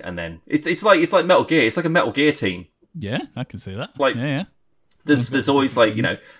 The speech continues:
Speaker 1: this guy's an, a, an absolute revolver idiot, but he'll go on and set up a military company and build mechs
Speaker 2: Oh.
Speaker 1: and whatever. Like, they could all go off and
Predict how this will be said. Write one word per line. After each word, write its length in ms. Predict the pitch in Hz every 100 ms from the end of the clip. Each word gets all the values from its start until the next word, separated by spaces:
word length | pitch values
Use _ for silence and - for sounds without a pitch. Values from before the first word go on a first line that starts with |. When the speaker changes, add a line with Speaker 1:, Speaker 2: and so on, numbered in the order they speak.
| _
Speaker 1:
this 180 | 214 233
guy's 260 | - 117 113
an, 200 | 135 147
a, 280 | 120 104 98
an 100 | 139
absolute 360 | 139 - 147 131
revolver 500 | 135 160 180 123 95
idiot, 380 | 90 82 90 - _ -
but 200 | 113 107
he'll 140 | 113
go 200 | 107 110
on 80 | 107
and 80 | 98
set 200 | - 113
up 120 | 90
a 120 | 101 - _ _ _ _ _
military 640 | - 101 113 113 104 90 92
company 500 | 98 92 87 87 87
and 220 | 85 82 _ _ _ _ _ - -
build 300 | 95 90 - -
mechs 540 | 113 104 - - -
Speaker 2:
Oh. 60 | -
Speaker 1:
and 200 | 110 107
whatever. 340 | 127 120 98
Like, 180 | 95 92 - - _
they 120 | - 175
could 120 | 156
all 100 | 147
go 180 | 143 135
off 160 | -
and 180 | 120 107